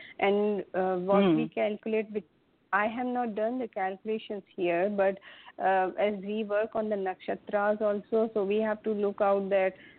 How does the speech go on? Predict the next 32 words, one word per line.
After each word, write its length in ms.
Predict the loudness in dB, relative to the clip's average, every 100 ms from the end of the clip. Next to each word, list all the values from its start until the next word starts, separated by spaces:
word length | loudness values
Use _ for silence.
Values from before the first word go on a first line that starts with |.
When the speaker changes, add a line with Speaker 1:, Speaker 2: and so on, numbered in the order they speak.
| _ -2
Speaker 1:
uh, 220 | 0 0
in 220 | 0 0 0
which 180 | -2 -4
nakshatra 720 | -6 -6 -8 -8 -4 -2 -2
the 160 | -4 -10
eclipse 380 | -8 -4 -4 -4
is 120 | -8 -6
happening. 720 | -2 -2 -2 -4 -2 -4 -6 -2
So 140 | -2 2
that 260 | 2 0
will 160 | -8 -8
give, 320 | -4 -6 -6
uh, 340 | -8 -6 -6 -6
another 520 | -6 -6 -4 -4 -4 -8 -8
kind 280 | -6 -4
of 60 | -8 -8
information, 1000 | -8 -8 -6 -4 -4 -6 -6 -6 -6 -8 -12 -20 -18 -2
about 440 | 2 2 2 0
the, 320 | 0 2 2 -2 -12 -8 -2
uh, 20 |
Speaker 2:
Hmm. 140 | 2 2
Speaker 1:
energy 640 | 2 0 -2 -6 -6 -6
which 260 | -6 -10 -14 -20 -12
the 180 | -4 -4
eclipse 420 | -4 -4 -4 -4 -2
carry, 520 | 0 0 0 -2 -6 -10 -20 -20 -20 -6
uh, 300 | -4 -2 -2
whether 280 | -2 -2 -4
it's 200 | -4 -2
a 60 |
lunar 520 | 0 0 0 -2 -4 -4
or 140 | -4